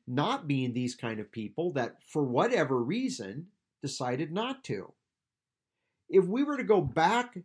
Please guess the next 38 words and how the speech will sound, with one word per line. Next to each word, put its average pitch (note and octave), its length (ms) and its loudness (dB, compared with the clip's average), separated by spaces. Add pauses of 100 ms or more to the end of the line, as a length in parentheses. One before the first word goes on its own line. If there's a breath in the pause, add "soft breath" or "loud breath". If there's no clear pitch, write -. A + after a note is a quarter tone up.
(280)
to - 220 -6
Acts F3+ 340 0
chapter F3+ 460 0
two, C3 640 -2 (520)
we'd F#3 200 2
find G3 320 0
as C#3+ 140 2 (140)
early B3+ 600 0
as E3+ 460 4 (100)
the, D3 120 0 (600)
just G#3 240 4
the C#3 140 -6
very B3 280 0
early A#3 300 2
days G3+ 320 2
of E3+ 100 -2
the D3+ 80 -2
church, G#3 480 2
the F3+ 80 2
believers A3+ 500 -2
were F#3+ 120 0
taking F#3+ 380 -2
care G#3 300 2
of C#3+ 120 0
each A#2+ 240 -4
other. F#2+ 320 -10 (1120)
And D#3+ 100 0
so G#3 160 4
when G3 160 4
there F#3 120 4
were F3+ 140 4
believers A#3 520 -2
that G3+ 120 2
had F3 260 2
needs, E3+ 800 0
those E3+ 400 4
that D#3+ 160 -2
had D3+ 800 -2